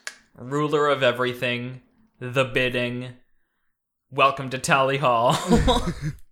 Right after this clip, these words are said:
Speaker 1: That one's probably pretty easy to remember.
Speaker 2: Uh, another artist, I, I, I'm looking through my volume two playlist, so this is, uh,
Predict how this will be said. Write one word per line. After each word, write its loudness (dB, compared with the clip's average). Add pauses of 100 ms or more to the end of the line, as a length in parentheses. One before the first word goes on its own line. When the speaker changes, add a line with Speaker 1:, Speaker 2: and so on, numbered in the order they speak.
(120)
Speaker 1:
That 4
one's 2
probably 2
pretty -4
easy -8
to -8
remember. -12 (1040)
Speaker 2:
Uh, -4 (880)
another 4
artist, 0 (380)
I, 0
I, -2
I'm -2
looking 2
through 2
my -2
volume 4
two 2
playlist, -6
so -10
this -8
is, -6
uh, -4